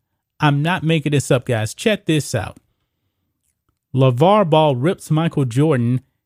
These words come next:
after being asked if LaMelo would seek advice from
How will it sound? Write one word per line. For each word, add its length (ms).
after 300
being 240
asked 320
if 160
LaMelo 800
would 220
seek 340
advice 560
from 420